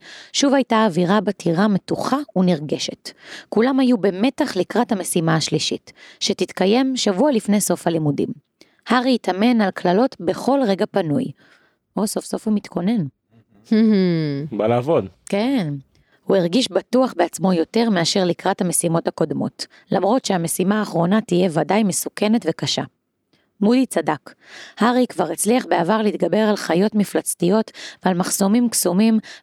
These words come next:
Speaker 1: והפעם לפחות הייתה לו התראה מוקדמת וזמן מראש להתכונן למה שמצפה לו.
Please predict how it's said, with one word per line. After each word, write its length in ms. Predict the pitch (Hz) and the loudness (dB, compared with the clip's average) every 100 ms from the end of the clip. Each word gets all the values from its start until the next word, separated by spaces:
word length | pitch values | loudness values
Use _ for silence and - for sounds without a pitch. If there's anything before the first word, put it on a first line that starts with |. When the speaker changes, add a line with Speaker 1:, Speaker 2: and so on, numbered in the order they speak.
| - | -2
Speaker 1:
והפעם 480 | 180 - 269 277 254 - _ | -2 0 0 2 0 -4 _
לפחות 380 | 202 - 208 320 | -4 -2 0 0
הייתה 280 | 294 - 262 | 0 2 2
לו 100 | 269 | 2
התראה 340 | 254 180 190 | 0 0 0
מוקדמת 580 | 220 208 - 254 247 233 | 0 0 0 2 2 0
וזמן 320 | 165 175 220 214 | -2 0 2 2
מראש 380 | 185 196 240 | 2 2 0
להתכונן 540 | 185 175 - 185 233 277 | 0 -2 -2 0 2 4
למה 240 | 202 180 | 2 2
שמצפה 540 | 190 190 175 180 - 156 | 0 0 -2 -4 -2 -2
לו. 120 | - | -2